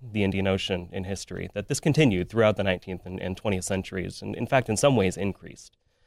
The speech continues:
For the Ottomans, it's, uh, interesting because they are not involved in the Indian Ocean in the same way that I, I think, um,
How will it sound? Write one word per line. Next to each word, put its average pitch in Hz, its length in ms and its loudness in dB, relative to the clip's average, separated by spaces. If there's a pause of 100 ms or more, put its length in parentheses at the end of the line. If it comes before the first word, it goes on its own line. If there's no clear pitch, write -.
(1000)
For 139 260 6
the 127 240 8
Ottomans, 131 760 6 (120)
it's, - 420 4 (260)
uh, 127 60 -12 (880)
interesting 156 380 6
because 131 260 6
they 131 140 8
are 123 80 8
not 139 400 8
involved 123 460 6
in 123 80 8
the 120 100 8
Indian 113 260 6
Ocean 110 320 6
in 104 180 4
the 104 60 6
same 113 360 6
way 101 260 6
that 95 320 2
I, 98 200 0
I 101 40 0
think, - 320 -6 (540)
um, 95 340 2